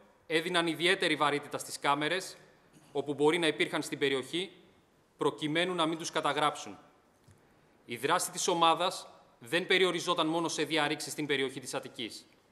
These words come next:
Χρησιμοποιώντας τα επιχειρησιακά τους αυτοκίνητα της ομάδας και σχεδόν πάντα με αυτοπρόσωπη παρουσία του αρχηγού, μετέβαιναν σε διάφορες πόλεις της επαρχίας,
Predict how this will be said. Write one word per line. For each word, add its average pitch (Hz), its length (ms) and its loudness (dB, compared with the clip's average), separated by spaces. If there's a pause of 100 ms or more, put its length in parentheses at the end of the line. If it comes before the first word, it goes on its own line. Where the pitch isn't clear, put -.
(460)
Χρησιμοποιώντας 156 800 -2
τα 185 60 -2
επιχειρησιακά 170 640 0
τους 175 160 -6
αυτοκίνητα 160 540 -4
της - 180 -8
ομάδας 143 540 -2 (420)
και 147 100 0
σχεδόν 160 440 0
πάντα 156 640 4
με 139 120 -2
αυτοπρόσωπη 160 680 0
παρουσία 151 400 0
του 156 80 -2
αρχηγού, 139 460 -4 (540)
μετέβαιναν 175 520 -2
σε 156 160 -2
διάφορες 165 500 2
πόλεις 151 280 -2
της - 140 -8
επαρχίας, 156 640 -2